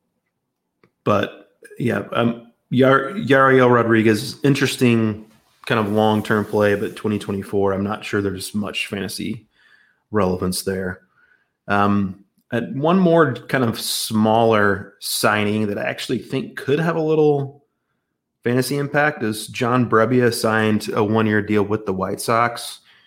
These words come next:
Um, Brebbia has been a pretty good reliever over the last several years. He missed some time with, with Tommy John surgery.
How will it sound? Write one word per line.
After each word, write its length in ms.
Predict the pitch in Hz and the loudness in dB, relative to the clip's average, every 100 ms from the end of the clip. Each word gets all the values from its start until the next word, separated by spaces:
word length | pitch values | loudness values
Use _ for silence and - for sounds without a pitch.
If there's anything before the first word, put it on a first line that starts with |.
| _ _ _ _ _ _ _ _ _ | _ _ _ _ _ _ _ _ _
Um, 580 | 101 104 98 98 95 95 - _ _ _ _ _ _ _ _ _ _ | -2 0 2 0 -4 -10 -18 _ _ _ _ _ _ _ _ _ _
Brebbia 260 | - 277 330 | -8 -2 0
has 120 | 311 | -2
been 160 | - 196 | 0 -2
a 60 | |
pretty 320 | - - 139 139 | -2 0 2 2
good 100 | 127 | 2
reliever 880 | 110 110 110 120 117 117 - - _ _ _ _ _ - | 2 2 2 4 4 2 -4 -20 _ _ _ _ _ -10
over 180 | 110 117 | -4 -2
the 80 | |
last 320 | 110 113 113 - | 2 2 2 2
several 300 | 117 113 104 | 2 2 2
years. 400 | 104 104 104 101 | 2 2 2 0
He 80 | |
missed 160 | 104 101 | -2 -2
some 100 | 101 | -4
time 300 | 98 104 104 | -4 -2 -2
with, 260 | 98 - - | -2 -6 -10
with 240 | - 107 | -10 -6
Tommy 240 | - 101 98 | -4 -4 -2
John 300 | 101 98 98 | 0 0 -2
surgery. 800 | - 98 98 101 101 101 - | -4 -4 -2 -2 0 -2 -6